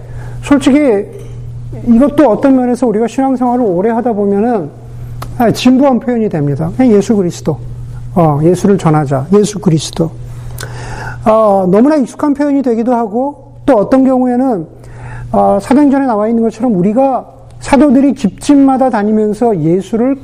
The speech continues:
그리스도라고 전했다라고 하는 것이 많은 경우에는 개인 전도의 그 바운더리 안에서 해석이 됩니다. 개인 전도의 바운더리라는 것은 이런 거죠. 아, 사도들이,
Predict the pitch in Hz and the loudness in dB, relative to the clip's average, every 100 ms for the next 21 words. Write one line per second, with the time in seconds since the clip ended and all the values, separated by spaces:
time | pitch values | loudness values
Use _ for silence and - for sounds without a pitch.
0 | - - 190 240 - 262 240 233 233 - | -8 0 2 2 0 0 2 2 0 -2
1 | 185 196 - 220 214 190 151 - - - | -2 -2 0 2 4 2 -2 -10 -20 -18
2 | - 165 175 208 226 226 196 - 247 165 | -2 2 4 4 2 0 -2 0 0 0
3 | - - - 156 127 175 247 262 254 240 | -4 -16 -6 -2 2 4 4 2 0 0
4 | 262 214 143 - - - - - 170 202 | -2 -2 -6 -16 -20 -18 -14 -2 2 4
5 | 269 277 185 180 190 208 214 220 - 196 | 4 2 0 0 0 0 0 -2 -2 -4
6 | - 147 185 185 190 147 131 147 135 147 | -4 -2 0 0 -2 -2 -4 -4 -2 -2
7 | 135 - - - 220 208 196 135 127 123 | -2 -10 -4 0 2 2 2 0 -2 -4
8 | - - - - - - - - - 233 | -8 -12 -12 -12 -12 -12 -12 0 2 4
9 | 269 269 262 254 262 247 180 214 226 226 | 4 4 2 2 -2 -2 -4 -2 -2 -2
10 | 220 220 208 202 208 214 196 156 180 151 | -2 0 0 0 -2 -2 -2 -2 -2 -4
11 | 143 143 - - - - - 156 139 - | -4 -8 -10 -12 -12 -12 -6 -2 0 2
12 | 254 247 196 190 226 139 | 2 2 2 0 0 -4